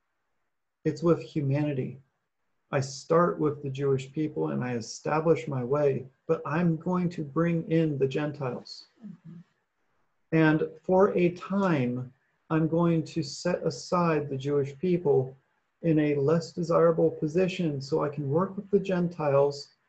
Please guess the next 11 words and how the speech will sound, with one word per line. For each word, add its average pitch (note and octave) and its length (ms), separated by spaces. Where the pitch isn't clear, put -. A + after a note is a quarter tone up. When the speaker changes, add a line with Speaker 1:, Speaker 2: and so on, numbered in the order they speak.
Speaker 1:
to D3 80
bring D#3+ 280
about E3+ 280
my D3 160
salvation D#3 680
to C3+ 100
the C3+ 160
ends G3+ 220
of G3 80
the E3 180
earth. D3 380